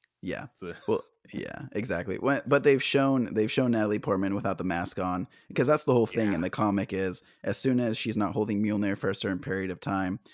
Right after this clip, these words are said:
Speaker 1: the, the power of Thor kind of phase it, like, phases off of her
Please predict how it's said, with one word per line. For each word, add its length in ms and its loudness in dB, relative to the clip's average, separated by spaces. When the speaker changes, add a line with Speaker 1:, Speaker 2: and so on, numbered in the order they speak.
Speaker 1:
the, 320 -2
the 140 -6
power 460 2
of 120 -2
Thor 340 -2
kind 320 -4
of 260 -6
phase 400 -2
it, 160 -4
like, 180 -2
phases 320 -4
off 200 -6
of 60 -8
her 280 0